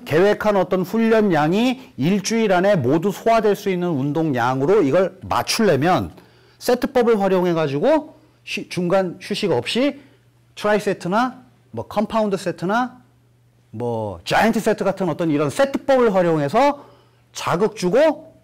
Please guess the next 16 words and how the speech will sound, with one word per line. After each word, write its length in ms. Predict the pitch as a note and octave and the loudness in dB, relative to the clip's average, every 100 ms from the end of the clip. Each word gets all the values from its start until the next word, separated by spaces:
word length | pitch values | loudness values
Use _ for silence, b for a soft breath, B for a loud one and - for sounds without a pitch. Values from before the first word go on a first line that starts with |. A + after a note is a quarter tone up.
| _ _ _ | _ _ _
하루 260 | - A3+ A3+ | -2 0 2
쉬고 520 | G3 G#3 C#4 C4+ - - | 0 2 2 0 -8 -2
또 140 | C#4+ | 0
자극. 400 | - D3+ D#3+ - | 0 -2 -2 -2
그러면 380 | A3 C#4+ D#4 B B - | 0 4 2 B B -2
전체적인 540 | G#3 A#3+ D4 C#4+ C#4 | 0 2 4 4 2
한 300 | B3+ D4 D4 | 0 0 0
달에 480 | D4 C4+ C4+ A3 B B B | 0 0 0 -2 B B B
내가 220 | F3 A3 | -4 0
예를 160 | A3 G#3+ | 0 0
들어 420 | G3 G3+ F3+ - | 0 0 -2 -8
분할법을 600 | - F3 B3 B3+ A#3+ A#3 | -6 -2 -2 0 -2 -2
썼을 340 | A3+ A3+ - G3 | -2 -4 -6 -8
때 340 | G#3+ G3 E3 | -2 -2 -2
진행했던 520 | - D#3+ F3+ F3+ F3+ E3 | -4 -6 -4 -4 -4 -4
어떤 400 | D#3 D#3 D3 | -4 -4 -4